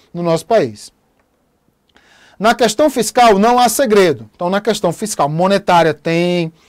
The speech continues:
é muito complexa, creditícia tem, mas na questão fiscal não tem segredo. Ou você aumenta a receita,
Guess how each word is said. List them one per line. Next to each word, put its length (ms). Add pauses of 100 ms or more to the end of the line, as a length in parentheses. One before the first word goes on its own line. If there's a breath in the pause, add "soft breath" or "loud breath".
(300 soft breath)
é 40
muito 180
complexa, 760
creditícia 640
tem, 160
mas 160
na 120
questão 260
fiscal 420 (180 soft breath)
não 260
tem 160
segredo. 520 (1000)
Ou 220
você 280
aumenta 420
a 20
receita, 720